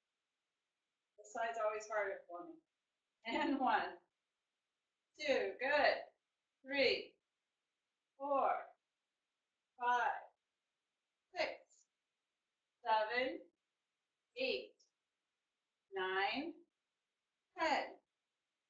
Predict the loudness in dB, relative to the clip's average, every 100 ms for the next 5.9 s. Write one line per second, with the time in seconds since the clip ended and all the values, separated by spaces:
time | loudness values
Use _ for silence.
0 | _ -20 -4 2 2 2 0 -2 -6 _
1 | _ _ _ -8 -6 -6 -10 -8 -4 -2
2 | -2 -6 -10 -4 -2 -2 -2 0 2 0
3 | -8 _ _ _ _ _ _ _ _ _
4 | _ _ _ _ _ _ _ _ _ -10
5 | -10 -8 -6 -6 -4 -2 -2 -2 -8